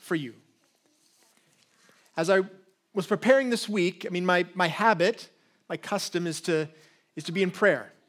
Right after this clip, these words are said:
of course, right? Praying as I study, praying as I outline, praying as I, as I write. And increasingly, as I was kind of working my way through the, the week, I felt a conviction that thi-, this is the thing that we need to focus on, that this is what God has for us this morning as a church, that God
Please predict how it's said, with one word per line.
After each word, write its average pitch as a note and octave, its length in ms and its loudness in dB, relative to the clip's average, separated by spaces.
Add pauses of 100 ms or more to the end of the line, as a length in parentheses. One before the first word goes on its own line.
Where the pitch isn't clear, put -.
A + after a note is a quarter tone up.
(200)
of - 120 -20
course, D3 380 -2
right? D#3+ 360 -2
Praying G3+ 380 2
as F3+ 100 -2
I F3+ 60 0
study, G3 460 0
praying G3 380 -2
as F3+ 80 2
I F3+ 100 2
outline, G3 460 0
praying G3+ 300 -2
as F3 100 -2
I, E3+ 220 2 (280)
as E3+ 180 0
I F3+ 100 4
write. F#3 340 4
And G3 100 0
increasingly, G#3 800 0
as F3 140 4
I F#3+ 140 4
was F3+ 180 0 (240)
kind A3 140 -2
of G3 80 2
working C4 240 0
my G#3 80 4
way A3 120 6
through A3 200 -8
the, G#3 180 2
the F#3+ 140 -2
week, A#3+ 260 0
I F#3 120 0
felt B3 280 0
a G#3+ 60 -2
conviction F3+ 540 -2
that D#3+ 160 -4
thi-, C4+ 180 0
this B3+ 460 -2
is A3 200 -2
the G3 80 -8
thing A3 220 -4
that F#3+ 80 -4
we F#3+ 100 -6
need G3 120 -6
to D#3 40 -12
focus F#3 380 -6
on, A2 80 -18 (800)
that D#3+ 220 -6
this C#4 200 -2
is C4 100 -6
what G#3+ 160 -4
God G3 180 2
has G#3+ 500 0 (120)
for - 180 -4
us F3 160 -2
this - 160 -8
morning G3+ 300 -2
as F3 140 -6
a G3+ 40 -6
church, - 380 -4
that E3 180 -4
God G#3 380 2